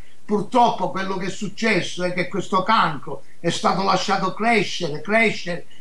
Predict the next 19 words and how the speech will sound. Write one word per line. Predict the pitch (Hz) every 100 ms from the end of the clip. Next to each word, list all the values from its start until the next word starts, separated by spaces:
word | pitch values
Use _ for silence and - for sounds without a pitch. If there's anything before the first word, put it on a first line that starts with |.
| -
crescere, | - 247 214 - 175 156 127 -
abbandonandolo | 165 165 196 202 208 214 214
a | 202
se | - 196
stesso, | - 240 226 214 170
pensando | 175 170 220 220 185
che | 170
potesse | - 202 202 202 - 220
essere | 190 - 185 - - -
limitato | 202 208 208 - 226 202 170 151
soltanto | 180 180 214 185
alle | 180 170
regioni | 175 170 180 175
del | 175 170
sud, | - 240 214 151 139 - - -
da | 180 170
cui | 226 226
i | 180
governi | 180 185 208 202 180